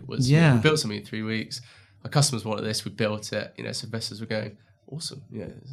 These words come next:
Speaker 1: it's obviously a product people want. Now it's just a, a scaling challenge.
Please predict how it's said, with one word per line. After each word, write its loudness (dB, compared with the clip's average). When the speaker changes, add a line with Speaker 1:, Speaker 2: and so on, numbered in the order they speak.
Speaker 1:
it's -18
obviously 6
a 0
product -2
people -4
want. -2
Now 4
it's -4
just -10
a, -14
a -16
scaling -8
challenge. -18